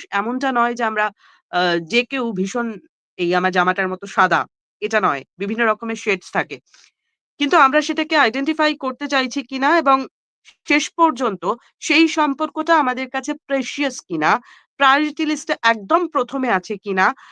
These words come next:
আ, এটা আমার মনে হয় সবার আগে ক্লিয়ার করে নেওয়া প্রয়োজন নিজের কাছে এবং তারপর আমার পার্টনারের কাছে। যদি সেটা হয় তাহলে দুজনে মিলে চেষ্টা করলে হয়তো, আ, সেই প্রবলেমগুলো, উম,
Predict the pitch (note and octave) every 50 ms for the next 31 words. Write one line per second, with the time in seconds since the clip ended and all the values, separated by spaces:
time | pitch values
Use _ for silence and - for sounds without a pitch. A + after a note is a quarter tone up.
0 | - - _ - F#3 F#3 F#3 - _ - C4 D4 D4+ F4+ F4+ F4 E4 D#4+ D#4+ D#4
1 | D4 C#4+ C#4 D4 D4+ E4+ E4 - D#4+ C4+ B3 B3+ B3 B3+ A#3 C4+ A#3+ - B3+ B3+
2 | B3+ B3 B3+ B3 _ _ _ _ _ _ _ _ _ _ _ _ _ _ _ _
3 | _ _ _ _ - B3+ A#3+ C4 C#4 C#4+ C#4+ C#4 C4+ C4 - A#3+ A#3 G#3 G#3+ A3
4 | G#3 F#3+ B3+ C4+ D#4+ - - _ _ _ G#3+ A#3 B3+ A#3 E4 E4+ D#4+ C#4+ C4+ C4
5 | - D#4+ D#4+ C4+ C#4 C4+ B3+ B3+ A3 G3 G3 - A3+ A3 G#3 G3+ F#3+ F#3+ - F3+
6 | D#3+ E3 F#3 E3+ F3 F3+ F#3 F3+ - E3+ E3+ - - A#3+ C4+ - - - - -
7 | - F#3 C4 C4 E4+ E4 - - C#4 C4+ D4+ D4+ C#4+ A#3+ C#4 D4 D#4 E4 D#4+ D4
8 | C#4 C4 C#4 C4+ C4+ A#3 A#3+ A#3 G#3 A#3+ A#3 A#3+ A#3+ A#3 A#3 A#3 A#3 - A#3+ A#3
9 | - _ _ _ _ _ _ _ _ _ _ _ - - - C4+ C4 B3+ A3+ G#3+
10 | G3 F#3 F3 F3+ E3+ D#3+ - G3+ A#3+ A#3+ - - - - - - - - - _
11 | - - A#3+ - B2 A2 - - F#3 - B3+ A3+ G#3 - A3+ G#3 G3 F#3+ G#3+ A3+
12 | A3 A3 G3+ G#3+ G#3 G3+ G3+ G3+ G3+ F3+ _ _ _ _ _ _ _ _ _ _
13 | _ _ _ _ _ _ _ _ - F3+ F3 F3 E3+ E3+ D#3